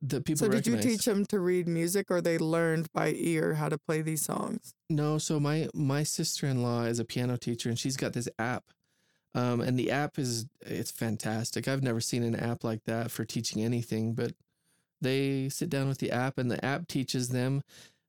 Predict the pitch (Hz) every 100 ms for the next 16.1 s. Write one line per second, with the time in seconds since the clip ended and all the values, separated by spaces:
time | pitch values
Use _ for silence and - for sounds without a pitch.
0 | _ 127 131 143 131 127 120 123 131 -
1 | 123 120 117 127 131 135 131 127 127 123
2 | 131 123 127 120 - 113 117 123 123 120
3 | - 131 123 - 117 123 - 117 120 117
4 | 120 117 110 - 110 110 113 113 120 123
5 | - 113 117 - 110 117 117 107 - 117
6 | 113 107 110 107 107 104 139 _ - -
7 | _ - 123 120 123 - 127 113 123 -
8 | 113 110 110 - - 98 113 117 131 _
9 | _ - 117 117 113 113 - _ _ _
10 | _ _ _ 135 127 127 123 147 131 123
11 | - - 131 127 123 120 - 117 120 120
12 | 113 - 127 127 113 117 - 123 - -
13 | 95 - 123 123 110 107 - - 120 117
14 | 113 113 113 - 127 127 - 123 127 -
15 | 156 160 139 131 120 113 113 123 135 117
16 | -